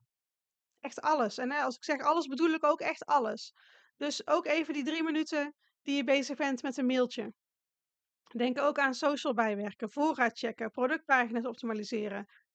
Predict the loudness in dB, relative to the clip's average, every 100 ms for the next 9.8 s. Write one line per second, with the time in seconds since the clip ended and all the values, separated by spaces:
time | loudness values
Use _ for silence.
0 | _ -4 0 2 2 0 -4 -4 -6 -4
1 | -2 -2 -4 -6 0 2 4 2 -2 -2
2 | -4 -6 -12 -2 0 0 -2 -4 -4 -4
3 | -6 -6 -4 -4 -6 -8 -10 -12 _ _
4 | _ -4 -2 0 0 -2 -2 -4 -6 -8
5 | -12 _ _ _ _ _ -4 -4 -6 -12
6 | -2 2 4 2 -2 _ _ -10 -4 -4
7 | -2 0 0 0 0 2 0 0 0 0
8 | 0 0 -2 -4 -4 -2 0 0 -2 -4
9 | -4 -2 -2 -2 -6 -4 -8 -10